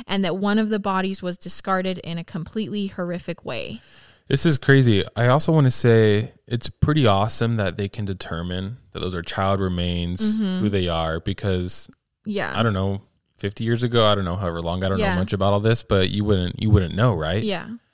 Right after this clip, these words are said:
Speaker 2: So that's pretty
Speaker 1: So,
Speaker 2: cool.
Speaker 1: on June thirteenth, twenty twenty, which was,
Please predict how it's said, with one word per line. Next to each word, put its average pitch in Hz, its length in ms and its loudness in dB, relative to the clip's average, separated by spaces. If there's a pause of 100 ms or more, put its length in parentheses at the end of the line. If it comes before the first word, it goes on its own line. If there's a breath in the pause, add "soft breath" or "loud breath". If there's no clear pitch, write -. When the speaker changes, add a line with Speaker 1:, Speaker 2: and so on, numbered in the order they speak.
(240)
Speaker 2:
So 82 460 2 (140)
that's 107 140 -8
pretty - 160 2
Speaker 1:
So, 254 100 2
Speaker 2:
cool. 247 220 4 (200)
Speaker 1:
on 254 260 4
June 269 400 0
thirteenth, 220 800 -2
twenty 214 320 0
twenty, 180 320 -2
which 180 260 -4
was, 170 400 -8